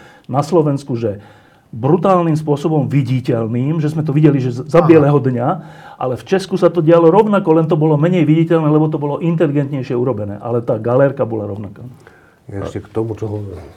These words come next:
Speaker 3: malinká poznámka, keď už sme také didaktické, že pre mladých ľudí,
Speaker 2: Áno.
Speaker 3: tak aby si vedeli predstaviť to plánované hospodárstvo, toto je poľský vtip, že pred vojnou a po vojne, že pred vojnou bol taký obchod, že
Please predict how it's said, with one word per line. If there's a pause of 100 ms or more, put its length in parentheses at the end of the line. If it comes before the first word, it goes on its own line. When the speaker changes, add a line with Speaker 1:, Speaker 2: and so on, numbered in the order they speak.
(320)
Speaker 3:
malinká
poznámka, (340)
keď
už
sme
také
didaktické,
že
pre
mladých
ľudí,
Speaker 2:
Áno. (500)
Speaker 3:
tak (140)
aby
si
vedeli
predstaviť
to
plánované
hospodárstvo,
toto
je
poľský
vtip,
že (680)
pred
vojnou
a
po
vojne,
že
pred
vojnou
bol
taký
obchod,
že